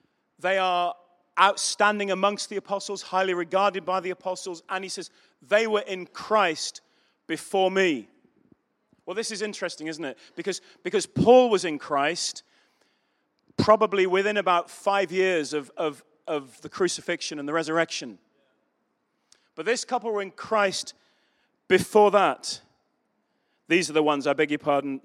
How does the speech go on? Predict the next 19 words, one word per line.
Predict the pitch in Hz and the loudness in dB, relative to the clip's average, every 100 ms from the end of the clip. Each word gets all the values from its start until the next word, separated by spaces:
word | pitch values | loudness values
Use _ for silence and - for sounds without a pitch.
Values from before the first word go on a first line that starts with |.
| _ _ _ _ _ _ _ - | _ _ _ _ _ _ _ -16
um, | 120 117 117 120 127 - - | -8 -6 -6 -8 -12 -18 -10
these | 139 156 | -2 -2
are | |
the | 139 | 0
ones | 151 151 | -2 -2
where | 143 | -4
it | 156 | -4
says | 165 147 | -4 0
they | 151 | 0
were | |
imprisoned | 151 - 180 165 | 0 0 -2 0
with | 147 127 | -2 -2
him. | 104 - _ _ _ _ _ _ - _ _ _ _ - | -6 -14 _ _ _ _ _ _ -20 _ _ _ _ -2
And | 180 | -2
he | |
says | 170 202 185 - | 2 0 0 0
they're | 170 | 4
considered | 196 214 - 233 208 170 | 4 2 0 2 2 0
noteworthy | 196 214 220 233 208 185 160 143 104 | 2 4 4 6 8 8 4 -4 -6